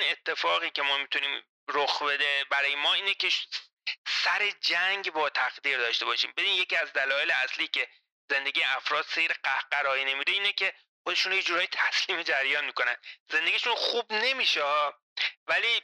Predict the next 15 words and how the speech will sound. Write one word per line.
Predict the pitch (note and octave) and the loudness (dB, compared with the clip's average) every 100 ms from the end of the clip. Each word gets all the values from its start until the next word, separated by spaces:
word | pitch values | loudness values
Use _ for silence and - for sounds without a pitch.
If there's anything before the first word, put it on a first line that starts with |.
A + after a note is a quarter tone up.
| - | -2
خیلی | F3 F#3 | 0 0
بدم | G#3 G3+ G#3 G3+ | 0 0 2 2
نمیشه. | F3 C#3 C#3 | 2 2 2
ولی | C3 F3 A3+ | 2 2 2
اگه | G#3 A#3+ | 0 -2
سر | - - F3 E3+ | -4 0 0 0
جنگ | - D#3+ D#3+ D#3+ D3+ | -2 0 0 0 0
برداریم | D#3 D#3 D#3 D3+ D3+ D#3 F3+ G3 - _ _ _ - | 2 2 2 2 2 2 0 -2 -8 _ _ _ -2
و | D3+ D3+ - | 0 2 0
همه | E3 F3 | 0 0
چی | - G3+ | 0 0
رو | F#3 | 2
فکر | - F#3 - | 0 -2 -2
کنیم | F#3 F3+ | -2 -2
که | F3 D#3+ D3+ C#3 | -2 0 0 -2